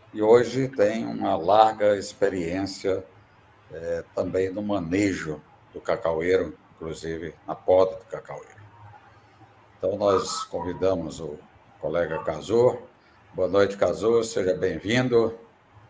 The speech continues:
à nossa série de lives, que você tá aqui pela segunda vez.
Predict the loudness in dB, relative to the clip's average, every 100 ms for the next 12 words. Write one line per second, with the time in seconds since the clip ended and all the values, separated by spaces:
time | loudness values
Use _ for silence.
0 | _ -20 -20 -20 -20 -20 _ -12 -8 -8
1 | -8 -8 -8 -10 -10 -12 -10 2 2 2
2 | 0 6 10 10 6 -2 -6 -6 0 -2
3 | -2 -14 -6 -4 -4 -6 -8 -4 -2 4
4 | 6 6 0 -10 -16